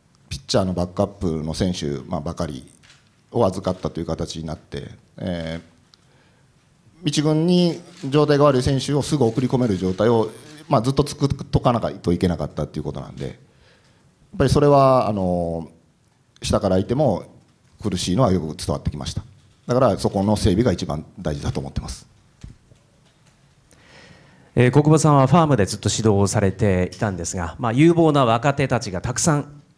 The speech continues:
Speaker 2: いたとは思うんですけども、今のホークスの若鷹、若い選手の現状というのは、えー、どういうふうに捉えていらっしゃいますか？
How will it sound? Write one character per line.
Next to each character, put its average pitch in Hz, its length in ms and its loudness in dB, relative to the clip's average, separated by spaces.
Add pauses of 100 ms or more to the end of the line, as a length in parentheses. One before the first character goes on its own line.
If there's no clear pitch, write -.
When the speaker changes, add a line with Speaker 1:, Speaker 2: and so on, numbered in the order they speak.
Speaker 2:
い 123 80 -4
た 147 140 0
と 117 80 0
は 82 60 2
思 107 140 0
う 113 60 2
ん - 20 -4
で 87 80 -4
す - 80 -8
け 98 60 -4
ど 80 80 -6
も、 78 160 -8 (320)
今 190 220 2
の 156 100 2
ホ 156 200 2
ー - 20 2
ク 143 100 -8
ス 139 100 -4
の 127 320 2 (300)
若 110 380 0
鷹、 113 480 -2
若 131 240 0
い 147 60 0
選 123 180 0
手 - 100 -6
の 90 120 -2
現 135 300 0
状 143 220 0
と 143 100 -4
い 139 60 0
う 131 60 -4
の 95 80 0
は、 82 220 -2 (440)
え 73 60 -12
ー、 - 20 -8
ど 117 80 -2
う 135 60 4
い - 20 4
う 113 40 0
ふ - 20 -2
う - 40 -4
に 85 140 -6
捉 90 140 -4
え 82 60 -4
て 85 80 -6
い - 0 -
ら 78 40 -4
っ - 20 -8
し - 80 -10
ゃ 76 40 -10
い - 20 -16
ま - 60 -16
す - 60 -16
か？ - 100 -20